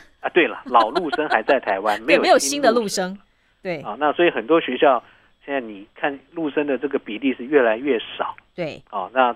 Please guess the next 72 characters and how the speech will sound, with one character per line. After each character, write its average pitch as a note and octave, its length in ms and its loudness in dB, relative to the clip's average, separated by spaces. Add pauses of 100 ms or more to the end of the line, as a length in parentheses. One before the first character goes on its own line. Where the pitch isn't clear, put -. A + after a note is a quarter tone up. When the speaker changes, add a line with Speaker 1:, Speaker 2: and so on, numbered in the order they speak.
(120)
Speaker 1:
你 A#2 140 -20
在 D3+ 160 0
陆 D3 180 -6
生 C#3+ 120 -6
的 C3+ 80 -4
管 - 280 -2
理 A#2+ 200 -8
上 B2 180 -6
的 G#2 120 -8
这 - 80 -14
个 A2 140 -12
投 - 220 -12
入， A#2+ 160 -10
当 A#2 220 0
然 G#2 160 -4
相 A#2+ 200 -6
对 B2 100 -2
而 F#2+ 120 -2
言 F#2 100 -8 (100)
也 F#2 80 -20 (100)
越 A#2 120 -6
来 F#2+ 140 -8
越 G2+ 220 -8 (720)
不 - 60 -20
用 B2 220 -2
那 B2+ 80 0
么 A2+ 120 -2 (100)
多 G#2+ 280 2
了， - 100 -10 (100)
Speaker 2:
嗯 F3+ 180 -8
哼。 F3+ 40 -8
Speaker 1:
可 F3+ 60 -4
能 F#3+ 120 -6
就 - 140 2
转 - 240 0
向 B2 160 2
对 A#2+ 140 -2
香 D3+ 260 -2
港 - 180 -6
学 - 240 -14
生 A2 120 -18
的 G#2 100 -14
这 - 60 -16
个 G#2+ 120 -8
照 A2 280 0
顾， G2+ 180 -12 (220)
还 A2+ 140 -8
有 G#2 100 -4
对 A2+ 140 0
东 B2+ 200 -6
南 A#2+ 140 0
亚 A2 140 0
学 G2+ 220 -10
生 G#2 120 -20
的 F#2+ 180 -14
照 G2 180 -8
顾 - 80 -20 (160)
上。 - 80 -20 (120)
Speaker 2:
对。 B2 240 -14 (320)
Speaker 1:
啊， A2 140 -12
所 D#3+ 120 -2
以 D3 60 2
这 F3+ 120 4
个 E3+ 80 2
可 C#3 140 -4
能 A#2+ 220 -10
就 D3+ 100 -4
是 D3 220 -6
这 D3+ 120 0
两 G2+ 280 -4
三 C#3+ 240 -2
年， G#2 220 -10